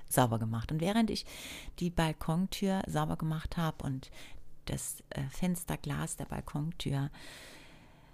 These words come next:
gesäubert hab, fiel mir das so, fiel mir das alles so ein, dass es so viele Momente in meinem Leben gab,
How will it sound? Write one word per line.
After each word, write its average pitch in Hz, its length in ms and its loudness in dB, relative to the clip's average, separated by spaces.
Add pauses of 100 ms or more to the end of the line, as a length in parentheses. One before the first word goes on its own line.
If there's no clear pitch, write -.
(240)
gesäubert 160 640 4
hab, 151 240 -4
fiel - 340 0
mir 208 140 -2
das - 320 -2
so, 220 360 0 (560)
fiel - 400 4
mir 208 140 6
das 196 220 4
alles 214 340 2
so 208 180 0
ein, 185 520 -2 (1120)
dass 175 520 2 (1700)
es - 300 12
so 202 440 4 (120)
viele 208 1000 4
Momente 190 680 4 (160)
in 175 200 4
meinem 180 320 4
Leben 170 340 2
gab, 170 360 -2